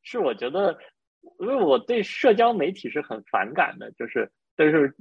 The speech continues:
能接受，但是反感。我觉得社交媒体伤害了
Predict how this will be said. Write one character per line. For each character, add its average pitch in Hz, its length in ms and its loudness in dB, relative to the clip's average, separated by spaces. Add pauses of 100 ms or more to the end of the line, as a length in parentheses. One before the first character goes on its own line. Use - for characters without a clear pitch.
(100)
能 147 340 2
接 208 240 4
受， 202 220 2
但 147 220 0
是 127 260 -10
反 98 200 -10
感。 113 200 -4
我 110 140 -8
觉 113 120 -2
得 139 140 2
社 - 180 2
交 165 200 6
媒 113 180 -2
体 - 340 -8 (280)
伤 170 260 0
害 160 180 2
了 104 240 2